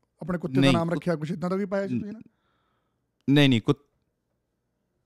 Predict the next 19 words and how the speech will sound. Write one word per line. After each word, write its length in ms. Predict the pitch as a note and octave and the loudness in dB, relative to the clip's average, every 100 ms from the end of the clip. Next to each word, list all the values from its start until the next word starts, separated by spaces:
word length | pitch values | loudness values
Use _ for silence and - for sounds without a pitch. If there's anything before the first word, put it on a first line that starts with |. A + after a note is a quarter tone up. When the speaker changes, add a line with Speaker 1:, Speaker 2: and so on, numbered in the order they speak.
| _ _ _ _ _ _ _ _ _ _ _ _ _ _ _ _ | _ _ _ _ _ _ _ _ _ _ _ _ _ _ _ _
Speaker 1:
ਅੱਛਾ। 100 | A#2+ | 2
Speaker 2:
ਨਹੀਂ, 140 | C3+ B2 | 4 4
ਨਹੀਂ, 200 | A2 A#2 | 2 0
ਉਹ 100 | B2+ | 2
ਨਹੀਂ 120 | B2+ | 0
ਸੀ 180 | A#2+ C#3 | 0 0
ਆ। 200 | A#2+ E3 | 0 0
Speaker 1:
ਠੀਕ 80 | |
ਹੈ। 80 | D3 - _ _ _ _ _ _ _ _ _ _ - | -6 -12 _ _ _ _ _ _ _ _ _ _ -4
Speaker 2:
ਉਹ 160 | D#3 F3+ | -2 0
ਨਹੀਂ 100 | E3 | -2
ਸੀ 140 | F3 | -4
ਆ। 200 | B2+ A2 - _ _ _ _ _ _ - | -4 -6 -14 _ _ _ _ _ _ -4
ਮਹੀਨਾ 420 | D#3+ E3+ C3 A#2 C3+ - | 2 6 6 6 2 -2
ਡੇਢ 200 | C#3 E3 | 0 2
ਪਹਿਲਾਂ 260 | E3 D#3+ F3+ | 4 2 4
ਨਾ 80 | A3 | 2
ਮੈਂ 140 | E3 | 2
ਇੱਕ 240 | D#3 D#3+ | 2 -2